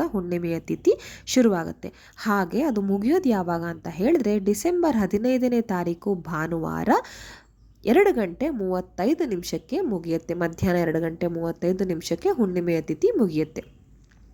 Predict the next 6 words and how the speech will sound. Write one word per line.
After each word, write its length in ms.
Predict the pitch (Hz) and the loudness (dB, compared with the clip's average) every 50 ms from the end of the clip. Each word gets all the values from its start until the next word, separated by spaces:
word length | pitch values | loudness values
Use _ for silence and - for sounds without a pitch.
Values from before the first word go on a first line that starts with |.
| - - - | -20 -10 -2
ನಾವು 340 | 196 233 285 277 220 202 202 | 0 2 2 4 4 4 2
ಹಿಂದೂ 280 | 208 202 208 233 285 | 0 0 0 0 0
ಸಂಪ್ರದಾಯದ 560 | 311 294 - 220 196 - 185 180 180 170 170 175 | 0 2 0 -4 -4 -4 -4 -2 -2 -2 -2 -2
ಪ್ರಕಾರ 400 | 170 - - 175 - - 330 311 262 262 277 - - - - - - - | -4 -4 -4 -4 -2 0 2 2 2 0 -2 -4 -12 -18 -20 -18 -10 -2
ಯಾವುದೇ 460 | - 196 202 226 254 262 233 247 247 247 | 0 2 2 2 2 2 2 4 4 4
ಹಬ್ಬ 340 | 233 214 190 175 175 175 | 2 0 -2 -4 -2 -2